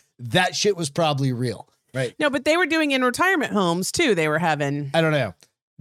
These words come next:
Speaker 1: But, um,
Speaker 2: <laughs> No jock straps. It's an untouched market.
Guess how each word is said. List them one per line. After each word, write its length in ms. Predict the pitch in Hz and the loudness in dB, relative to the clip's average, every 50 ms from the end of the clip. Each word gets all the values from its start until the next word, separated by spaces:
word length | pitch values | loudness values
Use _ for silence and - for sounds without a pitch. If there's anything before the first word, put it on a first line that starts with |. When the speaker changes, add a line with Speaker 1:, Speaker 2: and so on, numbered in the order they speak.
| 113 - | -12 -2
Speaker 1:
But, 600 | - 196 196 170 147 139 135 139 - - - - _ _ _ _ _ - | 2 2 4 4 2 0 -2 -4 -4 -6 -6 -6 _ _ _ _ _ -4
um, 300 | 156 156 151 147 143 131 123 120 | -2 0 0 0 0 0 0 -2
Speaker 2:
<laughs> 100 | 120 120 | -2 0
No 100 | 170 208 | 0 0
jock 300 | - - 156 135 139 139 | 0 2 0 0 0 -2
straps. 340 | - - 156 147 - - - | -2 -2 0 0 0 -4 -6
It's 180 | - - 180 - | -8 -8 -6 -6
an 120 | - - - | -6 -2 -2
untouched 560 | 147 202 - - - - 175 - - - - _ - | -2 -2 0 -2 -2 0 0 -2 -4 -4 -6 _ -6
market. 440 | 220 196 - - - - - - | -8 -8 -8 -10 -16 -14 -14 -14